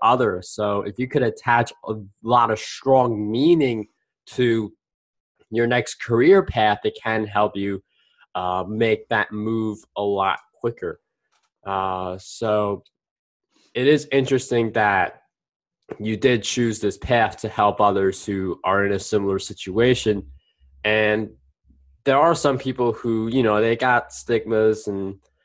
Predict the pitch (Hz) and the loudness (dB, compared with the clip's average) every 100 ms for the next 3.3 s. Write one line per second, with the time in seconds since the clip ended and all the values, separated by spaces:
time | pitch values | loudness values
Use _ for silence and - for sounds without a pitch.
0 | _ _ 95 92 92 92 92 _ _ - | _ _ -8 -4 -2 -4 -6 _ _ 0
1 | 135 - 117 - 143 135 117 - 110 104 | 0 0 -2 2 2 2 -4 -2 0 0
2 | 107 104 101 - _ - 95 90 90 90 | -2 -2 -4 -14 _ -8 -6 -4 -4 -6
3 | 90 90 | -8 -16